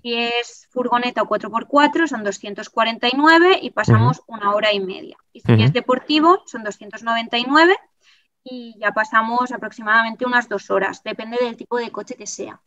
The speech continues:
Speaker 1: Sí.
Speaker 2: Ujú. Yo debo decir que, mm, a mí, tu compañero y, bueno, el nuevo, nuevos empleados que habéis tenido para hacer las revisiones, el, lo que he visto en, en redes,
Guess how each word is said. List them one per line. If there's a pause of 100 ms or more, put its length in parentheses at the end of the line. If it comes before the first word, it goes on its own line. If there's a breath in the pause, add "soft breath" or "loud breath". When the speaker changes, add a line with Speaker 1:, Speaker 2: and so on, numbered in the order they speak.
(400)
Speaker 1:
Sí. (580)
Speaker 2:
Ujú. (460 loud breath)
Yo
debo
decir
que, (500)
mm,
a
mí,
tu
compañero
y,
bueno,
el
nuevo,
nuevos
empleados
que
habéis
tenido
para
hacer
las
revisiones,
el,
lo
que
he
visto
en,
en
redes,